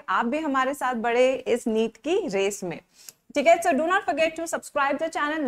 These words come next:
like and share the video। उसके बाद आते हैं हमारे Telegram चैनल पे। यहाँ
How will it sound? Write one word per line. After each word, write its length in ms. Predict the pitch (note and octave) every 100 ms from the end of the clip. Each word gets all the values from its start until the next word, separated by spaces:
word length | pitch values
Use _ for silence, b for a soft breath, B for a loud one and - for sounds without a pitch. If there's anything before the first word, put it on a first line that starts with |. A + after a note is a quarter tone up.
| G3+
like 240 | A3+ D#4 - D4+
and 140 | D#4
share 280 | - A#3 B3
the 80 | B3+ G3
video। 320 | F#3+ F3 D#3+ - B B B -
उसके 200 | - F4
बाद 160 | F4
आते 220 | E4+ D#4+
हैं 60 | F#4
हमारे 180 | E4 F4 D#4+
Telegram 480 | C4 D4 D#4 D#4 E4+ -
चैनल 340 | D4+ C#4 E4
पे। 160 | E4 G#4+ - _ _ G#3+
यहाँ 260 | A#3+ D4+